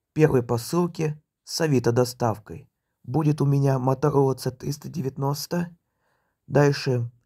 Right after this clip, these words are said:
Nokia тридцать пять десять, черно-белая версия, а не тридцать пять десять i, как указали. Бывает и такое. Дальше Sony Ericsson Z шестьсот, К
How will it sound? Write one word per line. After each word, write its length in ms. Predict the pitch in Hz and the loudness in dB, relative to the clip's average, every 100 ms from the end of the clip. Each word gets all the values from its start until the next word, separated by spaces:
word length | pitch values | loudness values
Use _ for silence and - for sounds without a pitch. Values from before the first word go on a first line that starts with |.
| _ - | _ -6
Nokia 420 | 131 135 127 120 _ _ _ - | -4 0 -2 -2 _ _ _ -8
тридцать 360 | - 147 147 | -4 -2 -2
пять 200 | - 123 | -2 0
десять, 440 | 123 135 139 151 - _ _ _ _ _ _ _ _ _ _ - | 2 2 0 -4 -8 _ _ _ _ _ _ _ _ _ _ -4
черно-белая 680 | - 147 135 131 135 127 127 | 0 2 2 2 2 4 2
версия, 600 | 131 120 123 - 117 - | 2 0 -2 -4 -4 -4
а 80 | 113 | -4
не 160 | 117 | -2
тридцать 340 | 117 - 120 - | -4 -4 -6 -4
пять 220 | 120 117 | -2 0
десять 320 | 117 117 - _ _ | 0 -2 -8 _ _
i, 200 | 113 139 | 0 0
как 320 | 147 131 - | 0 -6 -6
указали. 840 | - 117 127 120 123 117 113 110 110 _ _ _ - | -8 0 0 2 2 2 0 -4 -8 _ _ _ -8
Бывает 500 | 139 135 123 110 113 | -2 2 2 0 -4
и 60 | 123 | -6
такое. 680 | 117 113 117 113 107 101 _ _ _ _ _ _ - | -6 -4 -2 0 -2 -6 _ _ _ _ _ _ -2
Дальше 640 | 127 131 117 - 101 - _ _ _ _ _ _ _ _ _ | 2 4 2 -2 -4 -6 _ _ _ _ _ _ _ _ _
Sony 300 | - 139 143 | 0 0 2
Ericsson 420 | 147 135 139 135 | 0 0 0 -2
Z 300 | 123 127 123 | 0 0 -2
шестьсот, 640 | - 127 117 - 120 120 _ | -4 -6 -2 0 0 0 _
К 80 | _ | _